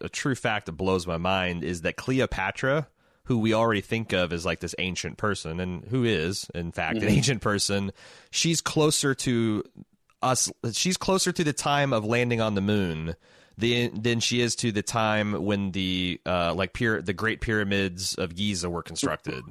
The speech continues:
Speaker 2: <laughs> That's crazy.
Speaker 1: Can you fucking imagine? She's more
Speaker 2: It
Speaker 1: contemporary to the moon landings than to the pyramids. So, like, to say that, like, Egypt did this or did that in diplomacy or warfare, it's like, what does that even mean?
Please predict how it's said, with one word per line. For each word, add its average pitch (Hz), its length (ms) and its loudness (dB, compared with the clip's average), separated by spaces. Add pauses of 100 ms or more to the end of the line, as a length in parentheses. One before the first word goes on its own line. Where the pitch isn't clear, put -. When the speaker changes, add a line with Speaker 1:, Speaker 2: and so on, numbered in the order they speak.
(360)
Speaker 2:
<laughs> - 460 -4 (120)
That's 131 300 2
crazy. 107 480 0 (160)
Speaker 1:
Can 160 200 2
you 196 80 2
fucking 202 680 0
imagine? 170 1080 4 (1300)
She's 180 260 2
more 196 140 8
Speaker 2:
It - 60 0
Speaker 1:
contemporary 196 600 4
to 190 100 0
the 170 60 4
moon 175 300 6
landings 151 460 2
than 131 180 2
to 147 160 2
the 113 80 0
pyramids. 104 540 2
So, 147 100 2
like, 156 400 2 (340)
to 170 120 2
say 247 360 4
that, 160 260 2
like, 127 300 0 (160)
Egypt 160 560 0
did 127 300 0
this 135 320 2
or 127 80 2
did 110 300 0
that 127 340 2
in 117 140 2
diplomacy 123 680 2
or 120 80 4
warfare, 117 360 0
it's 120 160 0
like, 120 240 0
what 180 260 0
does 170 140 2
that 98 160 2
even 87 280 -4
mean? 95 480 -2